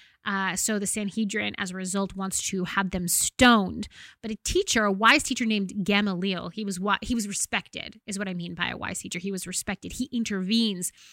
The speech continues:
and he convinces the Sanhedrin that if this is a movement of mere men, it's going to die out on its own. But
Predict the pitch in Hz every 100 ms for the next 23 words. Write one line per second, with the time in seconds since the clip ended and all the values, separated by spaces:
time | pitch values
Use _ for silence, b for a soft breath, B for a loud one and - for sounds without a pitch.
0 | B B B 226 214 233 220 339 330 277
1 | - 240 214 - 269 240 202 196 190 -
2 | B B - 294 339 240 294 - 262 262
3 | 233 202 208 214 226 233 - 208 202 190
4 | 190 196 180 175 165 220 302 320 b b
5 | - - 214 214 240 247 262 269 202 208
6 | 196 180 214 - 214 196 - 190 185 269
7 | 359 b b 208 254 247